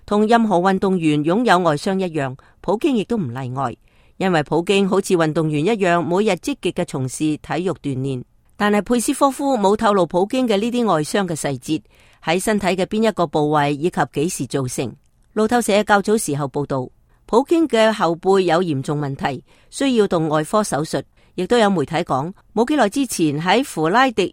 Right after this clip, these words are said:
沃斯托克舉辦亞太經合組織峰會時，普京駕駛摩托滑翔機引導白鶴飛行時，造成身體創傷。普京剛剛過完六十歲生日，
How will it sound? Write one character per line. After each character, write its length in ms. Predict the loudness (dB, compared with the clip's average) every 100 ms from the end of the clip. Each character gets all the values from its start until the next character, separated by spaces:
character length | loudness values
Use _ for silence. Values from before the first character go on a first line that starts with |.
| 0
沃 80 | 0
斯 280 | 0 -6 -4
托 180 | -4 -6
克 180 | -2 -2
舉 200 | 0 0
辦 300 | 2 2 2
亞 240 | -2 -2
太 320 | -2 0 0 0
經 240 | -2 -2
合 80 | -2
組 220 | -2 -2
織 120 | -2
峰 220 | -2 -2
會 140 | -2 -4
時， 280 | -8 -10 -12 _ _ -2
普 180 | -2
京 240 | 4 4 4
駕 200 | 2 2
駛 260 | 2 2
摩 240 | 4 2 2
托 260 | 4 4 4
滑 200 | 2 0
翔 260 | -2 -6 2
機 300 | 4 4 2
引 260 | -2 0 0
導 200 | 0 0
白 260 | 2 2 0
鶴 240 | -4 -4 -2
飛 220 | -6 -6
行 180 | -6 -8
時， 300 | -8 -10 -12 _ _
造 160 | -2 -2
成 240 | 0 -2
身 200 | 0 -2
體 80 | -2
創 340 | -6 -4 -6 -4
傷。 240 | -4 -4 -12 _ _ _ _
普 120 | -2 0
京 200 | 0 2
剛 180 | 0
剛 160 | 2 2
過 140 | 2
完 100 | 2
六 220 | 2 0 -2
十 160 | -4
歲 140 | -4 -4
生 260 | -2
日， 60 | -2